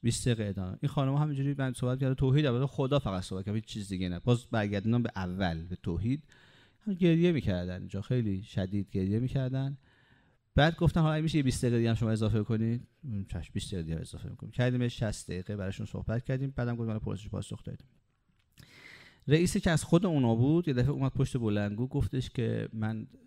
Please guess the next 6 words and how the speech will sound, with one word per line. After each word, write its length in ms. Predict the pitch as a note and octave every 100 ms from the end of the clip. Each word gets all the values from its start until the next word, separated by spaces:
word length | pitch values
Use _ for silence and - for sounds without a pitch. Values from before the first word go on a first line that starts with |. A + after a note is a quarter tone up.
| _ _ -
خیلی 420 | - G#2 G#2+ G2
ناراحتم، 760 | F#2+ F2+ F2+ G2+ - F#2 E2+ -
گله 300 | F#2+ F#2 G#2+
کنم 440 | - F2+ E2+ E2 -
از 220 | F2+ -
اینکه 480 | F#2 - F#2 F#2